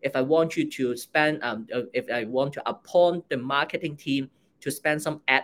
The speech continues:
budgets on Twitter, uh, one, one hundred dollars each and maximum, like, ten thousand dollars a month.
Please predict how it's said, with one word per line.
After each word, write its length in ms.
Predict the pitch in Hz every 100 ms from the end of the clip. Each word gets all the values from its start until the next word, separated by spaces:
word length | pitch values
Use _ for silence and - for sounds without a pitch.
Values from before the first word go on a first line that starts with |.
| -
budgets 460 | 135 - 135 - -
on 160 | 120
Twitter, 540 | 107 - 127 - 71 - _ _ _ 113
uh, 180 | 107 107 110
one, 320 | 151 156 156
one 180 | 139 165
hundred 380 | 170 175 165 165
dollars 320 | 139 127 123 -
each 320 | 117 104 - _ _ _
and 260 | 117 117 113 117
maximum, 500 | 139 147 147 139 131
like, 200 | 117 -
ten 200 | 147 143
thousand 360 | 135 135 127
dollars 260 | 123 123 120
a 40 |
month. 280 | 110 98